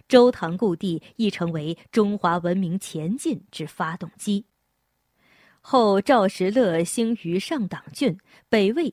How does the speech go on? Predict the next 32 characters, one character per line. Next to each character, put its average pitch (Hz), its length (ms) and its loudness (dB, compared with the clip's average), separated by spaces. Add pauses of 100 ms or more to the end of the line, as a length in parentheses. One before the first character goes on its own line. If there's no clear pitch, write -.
定 170 220 -2
都 170 180 -4
平 180 320 -8
城， - 360 -12 (260)
高 196 240 2
欢 202 400 -2
以 151 260 -10
晋 269 360 0
阳 156 260 -6
为 170 160 -4
霸 262 220 -6
府， - 400 -14 (320)
李 208 240 2
唐 202 200 0
王 185 200 -2
朝 156 340 -8
再 175 380 -4
次 - 220 -8
隆 147 220 -8
兴， 185 280 -2 (260)
中 240 180 4
华 180 220 4
民 180 220 -2
族 165 280 -4 (180)
亦 233 260 0
由 165 200 0
是 185 280 -4 (100)
走 180 240 0
向 165 300 -4 (160)
光 202 340 4
辉 185 320 -2
灿 269 320 -8